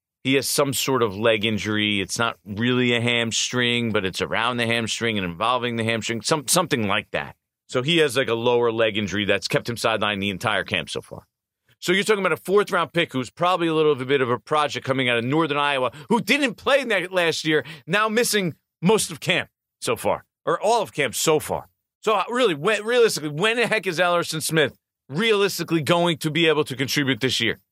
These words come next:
It's not early in the season, definitely not. I mean, you could have made the argument he probably wasn't gonna do much this year anyway, coming from Northern Iowa and not playing last year. Now, you can make the argument you might as well just shelve him for the year, basically.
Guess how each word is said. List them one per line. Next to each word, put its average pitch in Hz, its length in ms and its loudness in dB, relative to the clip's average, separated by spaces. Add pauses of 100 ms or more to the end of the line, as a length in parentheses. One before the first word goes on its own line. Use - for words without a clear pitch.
(200)
It's - 80 -16
not 202 160 0
early 180 300 0
in 123 80 -8
the 120 40 -14
season, 110 380 -4
definitely 113 380 0
not. 80 280 -4 (460)
I - 60 -4
mean, 156 240 0 (580)
you 226 140 0
could 220 140 0
have 190 60 -4
made 185 160 0
the 170 100 0
argument 165 340 0
he 170 100 2
probably 170 340 0
wasn't 151 240 -2
gonna 156 120 0
do 160 160 0
much 151 200 2
this 147 200 0
year 143 200 0
anyway, 208 540 0 (380)
coming 180 260 2
from 156 320 -2 (160)
Northern 165 400 0
Iowa 165 360 0
and 147 100 -2
not 151 180 0
playing 165 280 0
last 175 240 0
year. 190 140 0 (220)
Now, 170 640 -2 (380)
you 185 140 4
can 190 140 0
make 170 180 2
the 156 100 -2
argument 156 480 0
you 165 140 0
might 208 220 2
as 139 140 -4
well 156 140 2
just 120 240 -4
shelve 170 320 0
him 143 240 -4 (580)
for 170 120 2
the 135 100 0
year, 214 240 2
basically. 120 540 -4